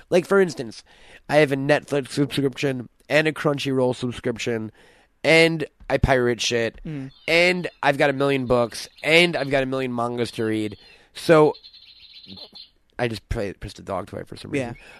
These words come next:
Speaker 1: Oh, here
Speaker 2: And
Speaker 1: it
Speaker 2: then
Speaker 1: goes
Speaker 2: the other
Speaker 1: again.
Speaker 2: thing that
Speaker 1: So it's, it's always like, oh, I always feel guilty about what I spend my time doing. Does that make any
Speaker 2: Hundred percent.
Speaker 1: sense?
Speaker 2: Uh, no, I'm there
Speaker 1: Like,
Speaker 2: with you
Speaker 1: why am I
Speaker 2: hundred percent.
Speaker 1: watching this Japanese show when I could be reading this book or, like,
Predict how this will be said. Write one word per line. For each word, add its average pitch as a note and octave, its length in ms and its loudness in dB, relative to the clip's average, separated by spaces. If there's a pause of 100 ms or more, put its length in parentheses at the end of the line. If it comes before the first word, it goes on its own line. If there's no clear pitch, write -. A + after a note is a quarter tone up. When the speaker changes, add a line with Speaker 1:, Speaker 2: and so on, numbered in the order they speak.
(500)
Speaker 1:
Oh, G#2+ 60 -6
here G2+ 100 -2
Speaker 2:
And G3 80 -2
Speaker 1:
it A#3 60 -4
Speaker 2:
then - 20 0
Speaker 1:
goes B3 80 2
Speaker 2:
the A3 80 2
other A3 120 0
Speaker 1:
again. A3+ 100 0
Speaker 2:
thing G#3+ 180 -4
that G3 120 -4 (180)
Speaker 1:
So G#3+ 240 8
it's, F#3+ 220 0
it's G3+ 200 -4
always A#3 260 4
like, G#3 240 0 (720)
oh, G3 200 -8 (200)
I E3+ 100 2
always G#3 180 4
feel F#3 220 2
guilty E3 400 0
about C#3+ 260 -2
what C3+ 240 -2
I C#3 120 -2
spend C3+ 240 -4
my C3 120 -4
time B2+ 240 -4
doing. B2+ 440 -4 (280)
Does A#2 120 -6
that D3 80 2
make D#3 120 -2
any D#3 120 -2
Speaker 2:
Hundred - 20 -2
percent. D#3 360 -4
Speaker 1:
sense? - 40 -16 (120)
Speaker 2:
Uh, - 40 -8
no, D3+ 100 -2
I'm C3+ 220 -6
there D#3 80 6
Speaker 1:
Like, F#3 80 6
Speaker 2:
with D#3+ 80 -4
you - 20 4
Speaker 1:
why E3 140 4
am F3 160 0
I F3 60 0
Speaker 2:
hundred F3 80 0
percent. - 20 -
Speaker 1:
watching D#3+ 440 0
this C#3+ 140 -2
Japanese C3+ 600 -4
show B2 340 0
when A#2+ 160 -2
I A#2+ 60 -2
could B2 180 -4
be A#2+ 120 -6
reading A#2+ 360 -4
this B2+ 180 0
book G#2 360 -4
or, A2 120 -6
like, G#2+ 300 -8